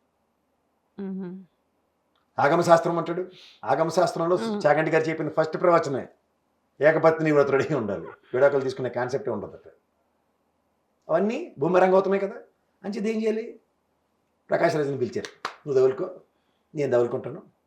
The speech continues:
Speaker 2: నువ్వు నేను, నేను నువ్వు బరంపురమే కదా.
Speaker 1: ఎవరు పిలిచారు?
Speaker 2: వీళ్ళే పిలుస్తారు.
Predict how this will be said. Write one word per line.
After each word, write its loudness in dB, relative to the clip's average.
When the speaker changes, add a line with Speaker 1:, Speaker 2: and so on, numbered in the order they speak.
Speaker 2:
నువ్వు 0
నేను, 0
నేను 0
నువ్వు 0
బరంపురమే 2
కదా. -8
Speaker 1:
ఎవరు 8
పిలిచారు? -2
Speaker 2:
వీళ్ళే 0
పిలుస్తారు. 4